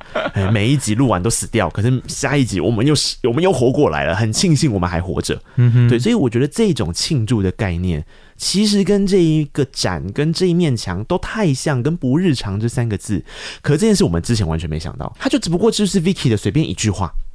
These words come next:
Speaker 1: 天哪。
Speaker 2: 然后就跟 Vicky 说：“你排，如果宇宙让你排出这个图案，<laughs> 我们就做。”因为我们的卡其实那种，那个长方形的邀请卡是旧的版本，
Speaker 1: 对。
Speaker 2: 它一共就是三十张。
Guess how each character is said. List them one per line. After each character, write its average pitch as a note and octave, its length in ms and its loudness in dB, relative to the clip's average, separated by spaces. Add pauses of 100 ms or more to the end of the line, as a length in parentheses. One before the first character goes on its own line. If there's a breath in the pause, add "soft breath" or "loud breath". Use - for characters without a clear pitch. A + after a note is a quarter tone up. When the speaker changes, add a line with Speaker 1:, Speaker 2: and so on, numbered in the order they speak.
(200)
Speaker 1:
天 F#2 400 2
哪。 E2 300 0 (100)
Speaker 2:
然 D3 100 2
后 E3 40 4
就 D#3 80 -2
跟 D#3 180 2
Vicky D#3 160 0
说 B2 160 2
：“你 B2 100 2
排， G2+ 380 -2 (180 soft breath)
如 D3 120 4
果 A3+ 240 6
宇 B2+ 180 4
宙 G#3 180 4
让 G3 160 4
你 A#2 60 2
排 A2+ 260 0
出 D#3 220 2
这 D#3 160 2
个 B2 80 0
图 G#2 140 -2
案， G#2+ 240 2 (120)
<laughs> - 100 -20
我 A2 140 2
们 G2+ 140 -2
就 C3+ 100 0
做。” G#2 320 0 (480 soft breath)
因 A3+ 100 4
为 B3+ 60 6
我 C3 160 4
们 G2+ 160 0
的 G2+ 140 0
卡 E2+ 420 -4
其 A#2+ 140 -2
实 A#2+ 300 2
那 E3+ 200 4
种， F2 220 -2
那 F3 160 2
个 C3 100 2
长 A2 340 -2
方 D3+ 240 2
形 F2 200 -2
的 F2 100 0
邀 G#2 180 2
请 F2 220 -6
卡 D2+ 160 -6
是 A2+ 160 -4
旧 A#2 300 0
的 F#2+ 80 -2
版 D#2+ 240 -8
本， D#2 120 -4 (280 loud breath)
Speaker 1:
对。 B2 100 2
Speaker 2:
它 A#2+ 80 4
一 A2+ 140 4
共 G2+ 120 4
就 F2+ 80 2
是 F3 260 2
三 E3 360 0
十 D#2+ 240 -4
张。 E2 300 -4